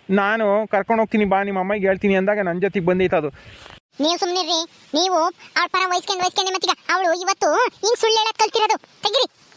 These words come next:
Speaker 2: ಅಡ್ಡ ಬರ್ಬೇಡ್ರಿ ನನ್ಗೆ.
Speaker 1: ಲೇ, ಲೇ ಕಾಳಿ, ನಾನು ನಿಮ್ಮ ಅಮ್ಮಗೆ ಹೇಳ್ತೀನಿ ಬಾರಮ್ಮ ಒದಿಯಲ್ಲ ಅಂತ ಹೇಳಿದ್ಕೆ ಬಂದೈತೆ ಆ ಪಿಳ್ಳೆ.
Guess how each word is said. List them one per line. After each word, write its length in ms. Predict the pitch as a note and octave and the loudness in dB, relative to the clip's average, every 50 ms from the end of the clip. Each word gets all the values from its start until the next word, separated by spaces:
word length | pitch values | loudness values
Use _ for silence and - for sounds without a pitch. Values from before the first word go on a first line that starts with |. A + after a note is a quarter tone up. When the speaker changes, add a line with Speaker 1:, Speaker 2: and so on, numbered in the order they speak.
| - - - - _ - | -20 -20 -20 -16 _ -8
Speaker 2:
ಅಡ್ಡ 120 | E4+ F4+ - G4+ | -4 -2 0 -2
ಬರ್ಬೇಡ್ರಿ 560 | A4+ G#4 F#4+ A4+ A4 F#4+ B3+ - _ D4 D#4 | 0 0 0 -2 -2 -2 -6 -4 _ 0 0
ನನ್ಗೆ. 340 | D#4 D#4 C#4+ C4+ B3+ C4 A3 - _ - - - - - - - _ _ E3 | 0 0 -2 -2 -2 -2 -4 -4 _ -18 -20 -20 -20 -20 -20 -20 _ _ -2
Speaker 1:
ಲೇ, 160 | D#3+ E3+ E3+ | -2 -2 0
ಲೇ 180 | D3+ D3+ E3 D#3 | -2 -4 -4 -4
ಕಾಳಿ, 420 | - - C#3+ D3+ E3 F#3 F3 C3+ - - - | -4 -2 -2 0 0 0 -2 -4 -8 -6 -2
ನಾನು 520 | D#3 D#3 D#3 D#3 E3+ F3+ E3 D#3+ F3+ G3 F#3 - _ F3+ | 0 2 2 2 0 0 -2 -2 -2 -2 -6 -6 _ -2
ನಿಮ್ಮ 160 | F#3 F#3+ F3 | 0 2 2
ಅಮ್ಮಗೆ 320 | E3 F#3 A3 A#3+ G3 G3+ | 0 0 -2 0 0 0
ಹೇಳ್ತೀನಿ 260 | A3 A3 - A3+ A3 | 0 2 2 0 0
ಬಾರಮ್ಮ 340 | G3+ E3+ F3 F3+ F#3+ G#3 G3+ | 0 0 0 0 -2 0 0
ಒದಿಯಲ್ಲ 420 | G3 F3 D#3 D3+ D#3 G#3 G#3 G3 F#3+ | 0 0 0 0 2 0 0 2 0
ಅಂತ 180 | F#3 F#3 - | -2 -2 0
ಹೇಳಿದ್ಕೆ 360 | G3 F3 F3 F3+ E3+ - A3+ | 0 2 2 0 -2 -2 -4
ಬಂದೈತೆ 380 | F#3 C#3+ D#3+ E3 F3 F#3 E3+ E3 | -2 -2 -2 0 0 0 0 -2
ಆ 20 | |
ಪಿಳ್ಳೆ. 280 | C#3+ - E3+ E3+ D#3+ | -4 -2 -2 -2 -2